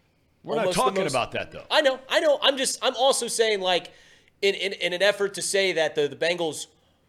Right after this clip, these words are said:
Speaker 2: during the postseason didn't have a whole lot of offensive success.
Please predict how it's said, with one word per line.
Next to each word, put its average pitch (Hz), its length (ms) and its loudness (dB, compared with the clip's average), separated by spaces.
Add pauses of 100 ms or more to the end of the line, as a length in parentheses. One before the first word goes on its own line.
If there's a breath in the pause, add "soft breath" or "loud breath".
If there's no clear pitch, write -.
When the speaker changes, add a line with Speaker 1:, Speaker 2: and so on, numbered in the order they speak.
(240)
Speaker 2:
during 208 280 4
the 180 80 -2
postseason 175 760 0 (180)
didn't 180 240 -4
have 175 160 -2
a 165 100 -2
whole 165 240 0
lot 165 220 4
of 151 140 -4
offensive 160 500 -4
success. 151 640 -8